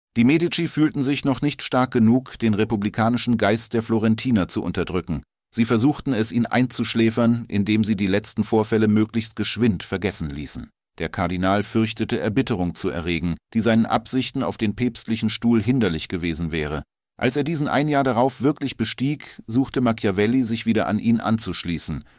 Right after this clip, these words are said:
und erhielt Aufträge von Wichtigkeit, von ihm und von der florentinischen Regierung. Wenige Jahre darauf erlaubten die Umstände, noch einen Versuch zur Wiederherstellung der Republik zu machen. Fünfzehnhundertsiebenundzwanzig wurden die Medici aufs Neue vertrieben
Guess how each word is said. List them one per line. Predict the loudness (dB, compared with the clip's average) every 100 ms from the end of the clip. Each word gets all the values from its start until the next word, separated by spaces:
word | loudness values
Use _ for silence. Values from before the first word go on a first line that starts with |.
| _
und | -4
erhielt | -2 2 2 2
Aufträge | -2 -2 -2 -2 -2
von | 0 0
Wichtigkeit, | 0 -2 -8 -6 -6 -6 -12 -20
von | _ -8 -6
ihm | 2 4 4 0 _
und | -6 -4
von | 0
der | -2
florentinischen | 0 -2 -2 -2 -2 -2 -2 -4
Regierung. | -6 -6 -6 -6 -10 -14 _ _ _ 0
Wenige | 0 2 0
Jahre | 2 2 2
darauf | 0 2 0 0
erlaubten | -2 0 0 0
die | 0 2
Umstände, | 0 0 0 0 2
noch | 0
einen | 0 -2
Versuch | 0 0 2 0 0
zur | -2 0
Wiederherstellung | 2 2 2 0 0 0 0
der | -2
Republik | -2 0 -2 -2 -4
zu | -6
machen. | -4 -6 -8 -10 _ _ _ _
Fünfzehnhundertsiebenundzwanzig | -2 0 0 -2 0 2 2 2 2 4 2 2 0 0 0 0 2 0 -2 -2
wurden | 0 2 2
die | 2
Medici | 0 2 0 0 -2
aufs | -2 -4 0
Neue | 2 2 0
vertrieben | -4 -4 -4 -2 -4